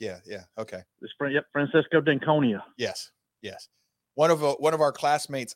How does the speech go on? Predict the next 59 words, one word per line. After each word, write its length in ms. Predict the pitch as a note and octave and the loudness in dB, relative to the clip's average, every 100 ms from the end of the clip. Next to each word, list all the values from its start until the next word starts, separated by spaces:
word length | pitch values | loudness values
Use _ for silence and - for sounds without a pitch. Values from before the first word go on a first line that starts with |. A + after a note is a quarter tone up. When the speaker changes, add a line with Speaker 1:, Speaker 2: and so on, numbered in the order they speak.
| - | -10
Speaker 1:
sent 300 | - C3+ - | -6 -6 -6
me 200 | C3+ B2 | -8 -4
a, 240 | A2+ A2 A2 | -4 -4 -4
yeah, 100 | A#2+ | -2
I 80 | C3 | 0
gotta 140 | C#3 A2+ | 0 0
show 180 | - | -4
it 80 | B2+ | -6
to 100 | - | -8
you 60 | G#2+ | -10
next 180 | G#2 - | -10 -10
time 140 | G#2 | -10
I 40 | G2+ | -10
see 140 | - | -10
you, 80 | G#2 | -10
Jimmy. 260 | F#2 G2 G2 | -12 -12 -12
It, 100 | G2+ | -12
it's 140 | - - | -14 -14
a 40 | |
copper 320 | - B2+ A#2+ | -8 -4 -4
coin. 400 | A2+ - B2+ C3+ C#3 _ _ _ _ _ _ - | -6 -6 -6 -6 -8 _ _ _ _ _ _ -2
It's 240 | C3+ - | -2 -2
from 520 | - - C#3+ C3+ B2+ - | -4 4 6 4 0 -10
Francisco's 680 | - C3 B2+ C3 B2 B2 G#2+ | 2 2 4 0 -2 -2 -2
mint. 300 | A#2 A2+ G2 | -4 -4 -2
It's 180 | A#2+ - | -4 2
been 240 | B2 C3+ | 6 6
made 220 | C3 B2+ | 4 2
to 60 | A#2 | 0
look 200 | A2+ A#2+ | 0 2
like 160 | A#2+ G#2+ | 0 0
it 100 | G2 | -4
comes 260 | - A2+ G#2 | -4 -4 -4
from, 320 | A2 G#2 G#2 | -4 -6 -4
it 80 | A2+ | -2
was 180 | G#2 G2+ | -2 0
minted 320 | A#2 A2+ A2 | 0 0 -2
by 220 | G2+ G#2 | 0 0
his, 260 | G2 A2+ - | 2 0 8
Speaker 2:
Oh, 120 | C#3 C3 | 12 12
that's 200 | C#3 C3 | 12 12
Speaker 1:
his 80 | - | 8
Speaker 2:
cool. 440 | D3+ C#3 C3 A#2 | 10 12 10 6
Speaker 1:
It's 160 | C3 D3 | 4 6
Speaker 2:
That's 120 | C3+ | 6
Speaker 1:
cool 200 | D3 C3 A#2+ | 6 2 2
as, 100 | A#2 | 0
Speaker 2:
cool. 120 | A2 | 0
Speaker 1:
it's 200 | D3 C#3+ | -2 -4
cool 300 | - C3+ A2+ | -4 -8 -8
as 80 | G#2 | -8
all. 280 | G#2+ G2 G2+ G2+ - | -8 -10 -12 -4 6
Speaker 2:
You 80 | |
Speaker 1:
Yeah. 60 | F#3 | 8
Speaker 2:
know, 220 | G3+ F3 - - - _ | 8 4 0 -16 -20 _
I'm 200 | F3+ F3+ | 6 6
not 200 | G3 A#3 | 6 6
a 120 | G#3 - | 4 2
subscriber 720 | D#3 B2+ - E3 E3 F3 D3+ | -2 -2 0 4 6 6 4